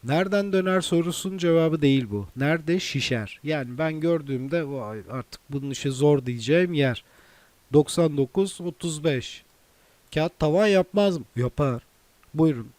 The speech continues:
size bir tavan mumu yerleştireyim yarın. Evet. Ne oldu? Bizim Extended'ın da üzerine çıktı mı? Çıktı. Kaç gün durur?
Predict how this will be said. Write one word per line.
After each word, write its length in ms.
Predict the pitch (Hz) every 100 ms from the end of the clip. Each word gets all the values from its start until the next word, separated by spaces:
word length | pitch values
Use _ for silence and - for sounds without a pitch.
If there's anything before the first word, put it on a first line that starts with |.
| -
size 480 | - 120 156 160
bir 160 | 143 151 -
tavan 340 | 147 156 170
mumu 460 | 156 131 139 170 160
yerleştireyim 800 | 156 151 151 151 - 151 147 131
yarın. 280 | 131 123 104 _ _ _ _ _ _ _ _
Evet. 300 | 156 139 156 - - _ _ _ _ _ -
Ne 60 | 143
oldu? 520 | 135 143 127 208 220 _ _ _ _ _ - 123
Bizim 340 | 123 165 151 -
Extended'ın 840 | 139 135 - 160 160 156 - 165
da 60 | 156
üzerine 440 | 143 139 147 156
çıktı 360 | 151 - - 269
mı? 220 | 226 107 _ _ _
Çıktı. 500 | - 147 - - 113 - _ _ _ _ _
Kaç 240 | - 143 -
gün 280 | - 190 113
durur? 420 | 104 117 190